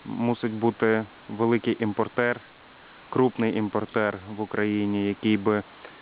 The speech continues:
представляв би цю компанію. Відповідно, від імпортера розпочинається розгалуження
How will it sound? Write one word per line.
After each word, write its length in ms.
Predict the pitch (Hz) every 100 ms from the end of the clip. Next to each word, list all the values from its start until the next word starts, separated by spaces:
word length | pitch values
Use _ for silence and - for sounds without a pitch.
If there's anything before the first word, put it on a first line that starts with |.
| - - - - - - - - - - - - - - -
представляв 720 | - 113 - - 113 117 113 107
би 220 | 110 107
цю 200 | - 113
компанію. 760 | 113 107 113 107 104 104 107
Відповідно, 760 | 104 - 113 107 113 107 110 107 - - - - - - - - -
від 200 | 107 104
імпортера 720 | 113 98 113 - 127 123 123 117 - - - - - - - - - - - - - - - - - -
розпочинається 800 | 110 113 - 113 120 120 117 -
розгалуження 840 | 110 104 107 113 117 107 107 107